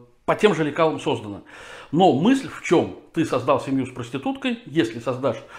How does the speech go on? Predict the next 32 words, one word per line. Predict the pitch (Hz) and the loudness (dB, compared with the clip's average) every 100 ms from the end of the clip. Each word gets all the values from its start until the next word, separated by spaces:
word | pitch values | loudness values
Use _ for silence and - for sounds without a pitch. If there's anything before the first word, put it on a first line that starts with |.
| - - - - | -20 -20 -20 -4
э, | 131 127 123 | 2 4 4
соответственно, | 123 120 185 143 | 2 -2 -2 0
у | |
тебя | 139 | 0
будет | 131 135 135 - | 0 -2 -4 -12
большая | 117 113 131 - 175 139 | -6 0 0 2 2 2
и | |
горячая | 123 131 123 117 | 0 0 -2 -6
семья. | - 113 104 - _ - - - | -6 -6 -6 -12 _ -20 -16 -4
Вот. | 123 113 - | 0 0 2
А | 277 | 2
если, | 262 208 226 180 | 2 0 -2 -2
как | 170 143 | -2 -2
говорится, | 143 - | -4 -8
с | 127 | -2
нормальной | 151 185 226 196 | 0 2 2 0
там | 135 131 120 | -2 -2 -2
девушкой, | 135 143 127 - | -2 -2 -4 -6
то, | 120 170 175 | -4 0 0
пф, | 175 - - - | -2 -8 -8 -14
извини, | 151 123 139 117 101 - - - - - - - | -12 -6 -2 -2 -4 -14 -20 -20 -20 -20 -20 -8
рубаночек. | 135 135 113 110 - - - | 0 4 4 2 -8 -16 -2
<clears throat> | - 240 185 - - - _ - - | 4 6 6 4 -10 -20 _ -20 -12
Вот | - 160 | -2 0
эта | 180 | 2
мысль | 147 139 | 2 0
пробрасывается. | - 123 127 113 120 113 - 104 - - - - | 2 2 2 0 -2 -6 -8 -14 -16 -20 -20 0
Поэтому | 156 170 170 | 2 2 2
эта | 170 165 151 | 2 2 2
реклама, | 139 175 220 214 | 2 4 6 4
опять | - - 139 117 | 0 0 0 0
же | 117 107 | -4 -6